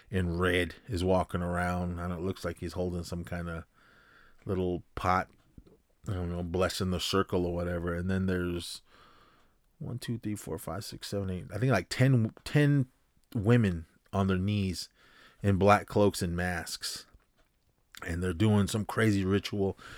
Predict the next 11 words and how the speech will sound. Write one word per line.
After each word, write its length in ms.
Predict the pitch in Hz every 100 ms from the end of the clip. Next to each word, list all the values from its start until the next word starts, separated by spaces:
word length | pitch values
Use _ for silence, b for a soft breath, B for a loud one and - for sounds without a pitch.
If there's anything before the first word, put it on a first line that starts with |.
| B
We 100 | 120
see 200 | 113 135
Nick 320 | 113 117 139 131
in 120 | 107
the 60 |
background. 680 | 87 104 117 - 95 90 92
He's 220 | 92 104 -
playing, 580 | - 104 101 95 90 - B B B B -
uh, 260 | 92 90
the 140 | 87 87
piano. 760 | - 85 92 92 90 87 85